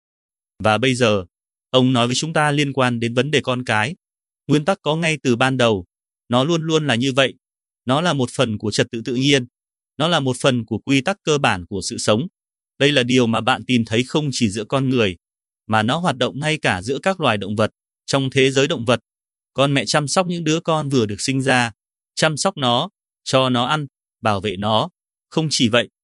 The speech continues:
con mẹ dạy con cách làm nhiều thứ khác nhau như dạy một con chim nhỏ cách sử dụng đôi cánh của nó, một con vật nhỏ cách đi đứng,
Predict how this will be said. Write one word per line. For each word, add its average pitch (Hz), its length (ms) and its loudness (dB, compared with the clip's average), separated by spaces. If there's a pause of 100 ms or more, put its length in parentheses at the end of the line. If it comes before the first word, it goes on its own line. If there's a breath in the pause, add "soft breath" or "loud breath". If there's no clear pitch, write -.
(180)
con 139 180 2
mẹ 135 160 0
dạy 131 200 -2
con 156 160 -4
cách 214 160 -4
làm 127 220 0
nhiều 110 200 0
thứ 120 160 2
khác 202 180 -2
nhau 175 160 0
như 139 300 0 (480)
dạy 135 160 0
một 117 160 -2
con 156 200 0
chim 131 260 0
nhỏ 110 180 0
cách - 160 -6
sử 110 260 0
dụng 98 220 -4
đôi 131 140 0
cánh 127 200 -2
của 117 120 -4
nó, 95 340 -4 (380)
một 117 160 -4
con 160 220 -2
vật 127 160 0
nhỏ 110 180 0
cách 180 200 -6
đi 151 160 -2
đứng, 131 240 2